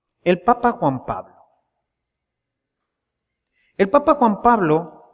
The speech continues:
entre algunas de las muchas historias y crónicas que nos llegan, dicen que en una ocasión, siendo todavía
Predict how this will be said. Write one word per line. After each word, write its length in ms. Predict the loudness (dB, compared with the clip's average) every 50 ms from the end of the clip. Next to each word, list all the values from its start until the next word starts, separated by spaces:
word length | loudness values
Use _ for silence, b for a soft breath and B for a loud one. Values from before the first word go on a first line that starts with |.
| _ _ _ _ _ _ _ _ _
entre 460 | -8 -8 -6 -2 2 2 2 2 0 -2
algunas 360 | -4 -2 0 0 0 2 2 2
de 60 | 2
las 100 | 2 2
muchas 480 | 2 0 0 -2 -4 -6 -8 -8 -10
historias 500 | -12 -10 -6 -4 -2 0 0 0 -2 -2
y 60 | -6 -6
crónicas 580 | -2 0 0 0 0 -2 -4 -6 -8 -10 -6
que 180 | -2 0 0 0
nos 200 | 0 -2 -2 -2
llegan, 460 | -2 -2 -2 -2 -4 -6 -8 -10 -16 _ _ _ _ _ _ _ _ _ _ _ _ _ _ -2
dicen 380 | -2 0 2 4 2 2 2
que 140 | 2 2 0
en 100 | 2 0
una 160 | 0 0 -2
ocasión, 640 | -2 -2 -4 -6 -6 -4 -2 -2 -2 -2 -4 -6 -12
siendo 440 | -12 -6 -4 -2 -2 0 -2 -2 -2
todavía 760 | 0 0 2 2 2 0 0 0 0 0 0 0 -4 -6